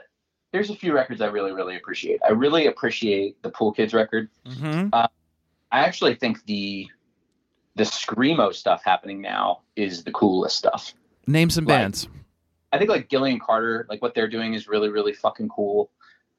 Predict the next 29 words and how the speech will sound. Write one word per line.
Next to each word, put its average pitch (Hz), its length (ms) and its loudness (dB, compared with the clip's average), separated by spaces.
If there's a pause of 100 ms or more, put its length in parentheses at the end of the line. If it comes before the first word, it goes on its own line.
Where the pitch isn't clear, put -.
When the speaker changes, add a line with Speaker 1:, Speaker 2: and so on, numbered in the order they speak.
Speaker 1:
Um, 92 680 0 (1600)
my 113 120 -6
buddy's 117 240 0
playing 117 160 -2
this 110 100 -4
band 110 280 -2
called - 200 -8
Pez. 110 560 2
There's, 104 280 -2
that 110 240 2
used 107 180 -10
to 101 80 -8
be, 95 280 -6
uh, 87 360 4
those 101 160 -4
dudes 101 220 -6
used - 120 -8
to - 40 -10
be 95 80 0
in 87 80 0
Frameworks. 110 720 2 (440)
I - 40 -20
thought - 180 0
that 101 160 4
shit - 160 -6
was 98 140 -10
really 101 240 -2
awesome. 92 480 0 (480)
Um, 90 260 2